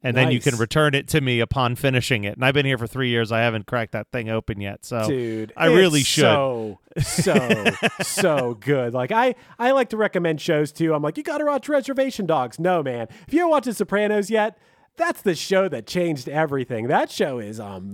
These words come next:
Speaker 2: amazing.
Speaker 1: They're not, like, stupid long seasons, too, right? Like, 'cause I'm doing that
Speaker 2: No.
Speaker 1: O C podcast, and each season's, like, twenty-seven episodes,
Speaker 2: No,
Speaker 1: which
Speaker 2: no,
Speaker 1: is
Speaker 2: no.
Speaker 1: just too many goddamn episodes.
Speaker 2: It's ten
Speaker 1: <laughs> Like,
Speaker 2: episode seasons. Ten
Speaker 1: perfect.
Speaker 2: episodes.
Speaker 1: Perfect.
Speaker 2: Yeah,
Speaker 1: Yeah,
Speaker 2: yeah,
Speaker 1: I'll,
Speaker 2: yeah.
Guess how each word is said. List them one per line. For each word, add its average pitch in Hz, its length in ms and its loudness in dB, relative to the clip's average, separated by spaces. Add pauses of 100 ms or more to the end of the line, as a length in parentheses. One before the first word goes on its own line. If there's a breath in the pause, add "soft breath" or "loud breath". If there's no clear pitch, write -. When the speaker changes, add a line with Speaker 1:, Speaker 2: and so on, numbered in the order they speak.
(100)
Speaker 2:
amazing. 107 840 -8
Speaker 1:
They're 262 140 4
not, 339 180 0
like, 247 160 2
stupid 202 440 -2
long 160 240 2
seasons, 110 640 -6
too, 131 260 0
right? 127 240 0
Like, 156 200 2
'cause 175 160 2
I'm 233 140 4
doing 247 220 0
that 160 200 0
Speaker 2:
No. 156 80 4
Speaker 1:
O 160 60 4
C 160 280 0
podcast, 127 540 0
and 123 80 -4
each 151 160 -2
season's, 139 400 -4
like, 92 160 -16
twenty-seven 139 760 -2
episodes, 117 600 -2
Speaker 2:
No, 160 60 0
Speaker 1:
which 156 80 -2
Speaker 2:
no, 160 60 -2
Speaker 1:
is 139 60 -2
Speaker 2:
no. 113 60 -2
Speaker 1:
just 87 140 -8
too 196 220 2
many 165 200 2
goddamn 120 420 -2
episodes. - 720 -4 (160 loud breath)
Speaker 2:
It's - 160 -10
ten 220 160 0
Speaker 1:
<laughs> 196 80 0
Like, - 100 2
Speaker 2:
episode 180 300 0
seasons. 117 640 -8
Ten 156 160 -6
Speaker 1:
perfect. 151 280 2 (100)
Speaker 2:
episodes. - 160 -20 (140)
Speaker 1:
Perfect. 117 380 -2
Speaker 2:
Yeah, 135 120 0
Speaker 1:
Yeah, 196 80 -4
Speaker 2:
yeah, 175 100 -4
Speaker 1:
I'll, 202 120 0
Speaker 2:
yeah. 87 100 -14